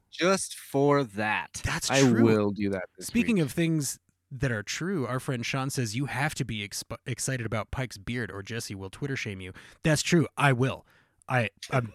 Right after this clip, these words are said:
Speaker 2: no problem admitting that at all. And also, they managed to sneak Steve's Enterprise charcuterie board into the trailer. If you know what he's talking about, throw up a thumbs in the live chat.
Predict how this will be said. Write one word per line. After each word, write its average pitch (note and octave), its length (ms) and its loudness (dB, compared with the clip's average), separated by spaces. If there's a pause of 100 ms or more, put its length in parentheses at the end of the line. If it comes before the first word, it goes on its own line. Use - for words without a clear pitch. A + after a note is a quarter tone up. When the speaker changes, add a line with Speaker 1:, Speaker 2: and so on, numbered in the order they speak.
Speaker 2:
no B2 220 2
problem G#2+ 520 0
admitting G#2 400 -6
that E2+ 220 -8 (100)
at G#2 100 -6
all. G2 220 -6 (260)
And D3+ 120 2
also, F3 280 4
they C3 140 4
managed D3 380 0
to D3 100 0
sneak - 420 -4 (160)
Steve's D3 560 -6 (280)
Enterprise C#3+ 560 0
charcuterie C3+ 800 -4
board G2+ 340 -6
into G2 280 -8
the E2+ 60 -14
trailer. E2+ 440 -12 (400)
If F#3 240 2
you D#3+ 80 0
know D3+ 160 2
what C3+ 100 0
he's A#2 140 -6
talking A#2 320 -4
about, F#2 320 -8 (320)
throw B2+ 320 -2
up B2 120 -2
a A#2+ 60 -4
thumbs F#2 460 -8
in G2+ 100 -10
the F2+ 60 -10
live E2+ 240 -12
chat. D#2+ 280 -10